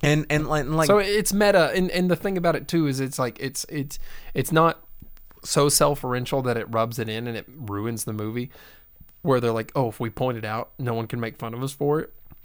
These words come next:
Speaker 2: It just, uh, integrates it the way that you're supposed to, the way that we talk about movies, where it's like, instead of you know, things like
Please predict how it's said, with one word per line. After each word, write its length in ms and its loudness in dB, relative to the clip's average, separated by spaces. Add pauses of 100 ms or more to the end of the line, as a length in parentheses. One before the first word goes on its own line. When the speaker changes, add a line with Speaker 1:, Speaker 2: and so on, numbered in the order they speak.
(720)
Speaker 2:
It 80 0
just, 240 2 (160)
uh, 140 -2 (360)
integrates 540 0
it 100 -2
the 80 -2
way 160 2
that 100 -2
you're 120 -2
supposed 340 -2
to, 80 4
the 100 2
way 180 2
that 120 0
we 140 0
talk 260 2
about 260 2
movies, 380 0
where 140 0
it's 100 -6
like, 220 0
instead 420 -2
of 260 -2 (580)
you 120 2
know, 160 4
things 320 0
like 220 -2